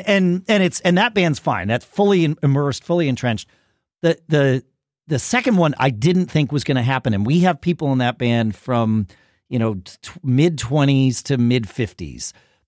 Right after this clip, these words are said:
And it was two of the mid-twenties people that were like, "Yeah, I, I don't get this Slack thing. Uh, let's just go back to texting."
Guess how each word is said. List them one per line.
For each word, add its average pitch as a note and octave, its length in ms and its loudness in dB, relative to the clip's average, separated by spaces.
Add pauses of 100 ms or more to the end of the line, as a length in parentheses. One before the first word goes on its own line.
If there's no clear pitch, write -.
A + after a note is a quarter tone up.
(200)
And B2 540 2 (140)
it D#3 160 0
was C#3+ 300 0 (500)
two C4+ 320 2
of C#3+ 100 2
the E3 80 4
mid-twenties F#3 760 2
people A2 360 -2
that A2 140 -2
were B2 100 0
like, B2 240 0
"Yeah, B2+ 160 0
I, B2 300 -2
I B2+ 80 2
don't C3 160 2
get B2+ 160 -2
this A#2+ 140 -2
Slack A2+ 320 0
thing. A2 180 0
Uh, G#2 220 -2
let's A2 160 -2
just A#2+ 160 -4
go B2 60 -2
back G2+ 180 -2
to G2+ 100 -10
texting." F2 480 -8